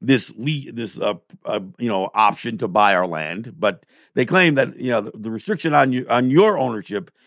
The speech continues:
is that you can only sell it to the United States. And, and of course, that turned into, you know, a, this idea of land speculators having to go through a different process. Of course, it didn't always start out that way. There was never,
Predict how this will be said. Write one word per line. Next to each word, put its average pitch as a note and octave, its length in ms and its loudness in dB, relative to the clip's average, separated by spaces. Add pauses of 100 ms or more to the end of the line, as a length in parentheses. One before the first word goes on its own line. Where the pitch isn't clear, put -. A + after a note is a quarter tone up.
(140)
is B2 160 -2
that C3+ 160 4
you B2+ 100 -2
can A2+ 200 0
only C#3+ 280 0
sell B2 220 0
it - 80 -4
to F#2 80 -12
the F#2+ 60 -6
United E2 280 -8
States. - 420 -12 (880)
And, C#3 140 0
and D#3+ 180 4
of C#3 80 2
course, C#3+ 360 0
that C#3+ 380 0
turned C3 240 -4
into, A2+ 500 -8 (180)
you B2+ 100 -2
know, G#2+ 260 0
a, F#2+ 100 -2 (560)
this G2+ 220 -6
idea A2+ 440 2
of G#2 100 0
land A#2+ 220 4
speculators A2+ 600 0
having G2+ 260 0
to G2 60 -8
go G#2 220 -6
through A2 180 -12
a G#2+ 60 -8
different F#2 260 -12
process. C#3+ 440 2
Of - 260 -20
course, D3+ 200 2 (160)
it - 100 -10
didn't G#3 200 2
always F#3 220 2
start C3+ 200 0
out F3+ 180 4
that D#2+ 200 0
way. C2 340 -8 (580)
There G#2 160 -2
was A#2 140 -4
never, C3+ 460 2